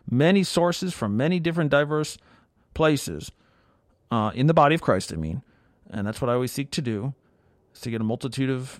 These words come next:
you know, takes and counselors on this. Um, it's clear that these next three months are gonna be very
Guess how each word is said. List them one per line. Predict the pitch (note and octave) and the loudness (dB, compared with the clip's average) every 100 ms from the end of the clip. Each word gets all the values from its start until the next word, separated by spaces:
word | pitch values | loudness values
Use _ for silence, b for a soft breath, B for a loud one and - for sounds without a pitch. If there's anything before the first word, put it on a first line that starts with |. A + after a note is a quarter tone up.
| - | -10
you | A#2+ | -4
know, | A#2+ B2+ - _ _ _ A2+ A2+ - _ - | -4 -6 -10 _ _ _ -16 -16 -16 _ -8
takes | B2+ A#2+ - | -8 -8 -4
and | B2 A2+ A2 G#2+ | -2 -2 -4 -8
counselors | C3+ B2 - G2+ G2+ | -6 -6 -6 -8 -8
on | F2 | -8
this. | G2 - b b b b A2+ | -10 -12 b b b b -4
Um, | A#2 A#2 A#2+ A2 | -2 0 -2 -6
it's | B2 | -12
clear | - D#3+ G#3 C#3 C3 | -6 0 2 4 2
that | C3 B2 - - | 2 0 -2 -4
these | C#3 | 0
next | D#3 D#3 - | 0 -2 -4
three | C#3 D#3 | -2 0
months | D#3+ A#2 C3+ - - - _ B2 | 2 0 -4 -8 -10 -12 _ -4
are | |
gonna | B2+ B2 | -2 -2
be | A#2 A#2+ A#2+ - _ _ _ _ _ _ _ _ _ _ _ _ _ _ _ _ _ _ _ _ _ _ _ _ _ _ _ - | -2 -2 -4 -8 _ _ _ _ _ _ _ _ _ _ _ _ _ _ _ _ _ _ _ _ _ _ _ _ _ _ _ 0
very | B2+ B2+ | 2 2